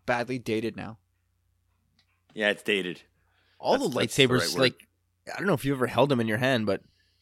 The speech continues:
Speaker 3: I don't know, man. They're very, very, they're not really designed for fighting that well.
Speaker 1: Oh, they're ergonom-, are ergonomic nightmares for the most part.
Speaker 3: That's why I'm using the wood one, man. Like, I, I see mine, I,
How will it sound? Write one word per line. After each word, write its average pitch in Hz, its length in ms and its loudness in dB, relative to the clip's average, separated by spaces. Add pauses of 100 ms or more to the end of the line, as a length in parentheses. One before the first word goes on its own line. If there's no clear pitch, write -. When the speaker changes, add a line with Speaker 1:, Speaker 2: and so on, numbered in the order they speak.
(260)
Speaker 3:
I - 60 -16
don't - 120 -8
know, 208 200 0
man. 117 280 2
They're 113 160 0
very, 113 260 0
very, 110 320 -2
they're 104 320 -2 (100)
not 113 260 -4
really 190 180 -4
designed 127 520 0
for 117 120 -8
fighting 123 420 0
that 104 180 0
well. 98 340 0
Speaker 1:
Oh, 160 100 0
they're 135 120 -4
ergonom-, 151 440 2 (100)
are - 160 -10
ergonomic 147 560 0
nightmares 117 560 -2
for 123 100 -6
the 110 80 -2
most 123 300 -2
part. - 320 -8 (720)
Speaker 3:
That's 139 180 4
why 269 80 6
I'm 131 120 4
using 139 260 4
the 107 80 4
wood 127 240 4
one, 104 200 -2
man. 104 240 -4
Like, 101 160 -4
I, 82 160 -2
I 107 40 0
see - 220 -4
mine, 120 260 0
I, 98 240 -4